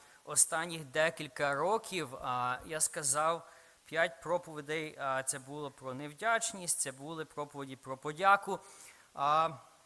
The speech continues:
і чомусь в мене знову ж таки на серці лежало говорити про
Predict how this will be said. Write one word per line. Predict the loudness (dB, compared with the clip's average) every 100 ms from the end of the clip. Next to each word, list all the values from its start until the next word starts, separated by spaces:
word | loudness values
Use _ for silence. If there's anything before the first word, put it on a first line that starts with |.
| _ -14
і | -8 -6 -6 -8
чомусь | -10 -6 -4 -4
в |
мене | -4 -4
знову | -4 -4 -6
ж | -8
таки | -12 -8
на | -2 0
серці | 2 0 -2 -6
лежало | -6 -2 -2 -2
говорити | -6 -6 -4 -4 -6
про | -14 -12 -6 -2 -2